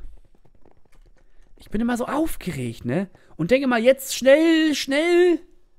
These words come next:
Mach mal hinne, hinak. Oh, eigentlich ist es schon längst vorbei, die Folge. Aber wir machen, machen wir mal eine längere Folge. Kann man doch mal machen, oder nicht?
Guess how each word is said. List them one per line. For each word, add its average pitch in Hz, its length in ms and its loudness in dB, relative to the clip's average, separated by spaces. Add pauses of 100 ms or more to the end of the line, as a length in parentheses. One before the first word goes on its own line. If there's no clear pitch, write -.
(220)
Mach 269 180 -2
mal 277 180 2
hinne, 302 220 4
hinak. 311 420 2 (800)
Oh, - 100 -12
eigentlich 143 240 -4
ist 165 160 -12
es - 160 -14
schon 147 240 -4
längst 233 340 -2
vorbei, 202 300 0
die 180 80 2
Folge. 139 320 0
Aber 165 160 2
wir 233 80 -2
machen, 359 160 0
machen 415 180 0
wir 440 280 0
mal 427 120 -2
eine 415 220 -4
längere 370 180 -2
Folge. 160 440 0 (160)
Kann 311 140 -12
man 294 100 -6
doch 262 60 -2
mal 247 100 -4
machen, 226 260 -6
oder 127 120 -4
nicht? - 300 -8